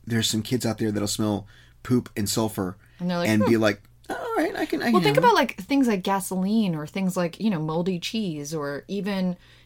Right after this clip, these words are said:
Speaker 2: you
Speaker 1: Well,
Speaker 2: know
Speaker 1: what about vomit?
Speaker 2: Yeah,
Speaker 1: Like
Speaker 2: like, the
Speaker 1: vomit, like,
Speaker 2: I
Speaker 1: like
Speaker 2: know,
Speaker 1: stomach
Speaker 2: this is what's
Speaker 1: acid.
Speaker 2: so weird is that because we're such
Speaker 1: That's
Speaker 2: an
Speaker 1: not
Speaker 2: adaptive species,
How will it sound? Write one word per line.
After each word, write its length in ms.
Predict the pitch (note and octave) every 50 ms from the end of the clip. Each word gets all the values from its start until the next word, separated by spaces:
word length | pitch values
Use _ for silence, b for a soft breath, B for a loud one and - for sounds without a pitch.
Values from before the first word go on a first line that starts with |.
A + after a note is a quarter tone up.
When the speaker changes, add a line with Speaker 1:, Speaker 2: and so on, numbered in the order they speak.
| b _ - -
Speaker 2:
you 80 | A#3+ A#3+
Speaker 1:
Well, 100 | G3+ C4
Speaker 2:
know 40 | -
Speaker 1:
what 80 | D#4 E4+
about 200 | F4+ F#4+ E4+ C4+
vomit? 440 | F3+ C3 - - A#3 D#4 E4+ - - - - - _ _ _ _ _ _ _ _ _ _ -
Speaker 2:
Yeah, 180 | A3+ C4 F4 A#4 G#4+ A3+
Speaker 1:
Like 80 | A#3 A#3+
Speaker 2:
like, 100 | C4 A#3+
the 60 | F#3+
Speaker 1:
vomit, 400 | F3 F3+ - B3+ D4+ D#4+ B3+ - - -
like, 180 | F3+ E3 D#3+
Speaker 2:
I 120 | G#3+ A3+ A#3
Speaker 1:
like 160 | A#3 B3 C4+
Speaker 2:
know, 40 | F4+ A4
Speaker 1:
stomach 300 | G4+ B3 G3 - - -
Speaker 2:
this 40 |
is 200 | - - - -
what's 120 | G3+ A3 A3
Speaker 1:
acid. 80 | G#3
Speaker 2:
so 220 | G#3+ - C4 C4 C4+
weird 360 | B3 C#4+ E4+ G#4+ G#4+ C4+ G3+
is 220 | E3 E3 G3 F#3+ F3
that 320 | G3+ G3 F#3+ F3+ - F3
because 480 | - G#3 F#3 - - - G3 G3+ A3 A3
we're 140 | A3 A#3 A3
such 140 | - -
Speaker 1:
That's 60 | F#3 -
Speaker 2:
an 60 | C4 G3+
Speaker 1:
not 60 | F#3
Speaker 2:
adaptive 400 | E3 F3+ E3+ F3+ F3+ - F#3 E3+
species, 680 | - - - C#3+ C#3+ C#4+ - - D#3 D3 C#3 D3 F3+